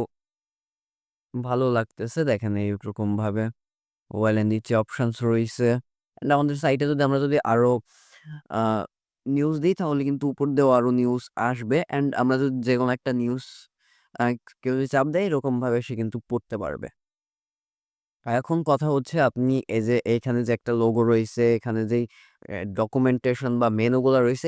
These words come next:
এগুলো আপনার কিন্তু রিমুভ করতে হবে। অথবা আপনি চাইলে আমাদের আর একটা থিম, থিম, সেটা হচ্ছে আপনার, আম, মার্ক পেয়ার, সেইটা আপনি এক্সট্রাক্ট করে এই থিমটা ইউজ করতে পারেন। এটাও মোটামুটি ভালো একটা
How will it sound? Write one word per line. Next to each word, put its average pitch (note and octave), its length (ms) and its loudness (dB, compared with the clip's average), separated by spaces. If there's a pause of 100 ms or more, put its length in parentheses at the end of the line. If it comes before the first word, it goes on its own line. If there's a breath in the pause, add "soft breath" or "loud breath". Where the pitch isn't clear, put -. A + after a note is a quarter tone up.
এগুলো B2+ 300 2
আপনার B2 340 0
কিন্তু B2+ 280 -6
রিমুভ A#2 400 0
করতে G#2 280 -10
হবে। G2+ 260 -4 (560 loud breath)
অথবা E3 380 0
আপনি C3 300 0
চাইলে D3+ 220 2
আমাদের B2+ 240 2 (140)
আর A#2 160 -2
একটা C3 260 -4 (100)
থিম, C#3 200 0 (260)
থিম, C#3 240 0 (320)
সেটা A#2+ 320 -2
হচ্ছে A#2+ 320 -2
আপনার, B2 320 2 (920 loud breath)
আম, G#2+ 280 0 (560)
মার্ক A#2+ 380 0
পেয়ার, C3+ 340 4
সেইটা C3 440 0 (140)
আপনি C3 480 0 (840)
এক্সট্রাক্ট - 560 -6
করে C#3 240 2 (100)
এই B2 160 2
থিমটা B2 300 -2
ইউজ B2+ 240 0
করতে B2+ 260 -4
পারেন। D#3+ 240 0
এটাও A2+ 360 0
মোটামুটি A2+ 520 -2
ভালো A2 280 -4
একটা A2 240 -8